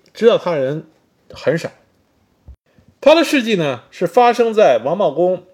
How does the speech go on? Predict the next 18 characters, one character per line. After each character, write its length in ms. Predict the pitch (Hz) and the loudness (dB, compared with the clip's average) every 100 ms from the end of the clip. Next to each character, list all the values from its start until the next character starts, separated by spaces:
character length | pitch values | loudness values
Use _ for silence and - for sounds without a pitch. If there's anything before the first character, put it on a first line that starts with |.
| _ _ | _ _
担 220 | 196 202 | 0 2
任 140 | 190 131 | -2 -6
苏 180 | - | -6
北 140 | 175 175 | -6 -6
挺 120 | 127 | -6
进 140 | 110 | -14
军 260 | 123 156 156 | -10 -8 -10
总 180 | - 147 | -12 -12
指 80 | 101 | -10
挥 160 | 127 135 | -10 -12
之 160 | 175 | -14
前 180 | 165 - 135 | -16 -16 -16
的 80 | |
时 180 | 127 101 | -14 -16
候 60 | 67 | -16
的 100 | 85 | -18
事 140 | - | -20
情 160 | 82 | -20